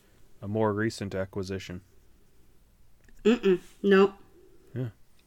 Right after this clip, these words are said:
Speaker 1: All right, so, uh, they're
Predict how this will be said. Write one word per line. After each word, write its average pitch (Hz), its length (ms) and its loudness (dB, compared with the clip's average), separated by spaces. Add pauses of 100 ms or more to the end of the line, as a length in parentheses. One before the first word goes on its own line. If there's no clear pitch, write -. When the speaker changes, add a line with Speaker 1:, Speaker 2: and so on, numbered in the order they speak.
(680)
Speaker 1:
All 117 180 2
right, 110 240 0
so, 113 420 -2
uh, 101 320 -4 (440)
they're 107 260 -6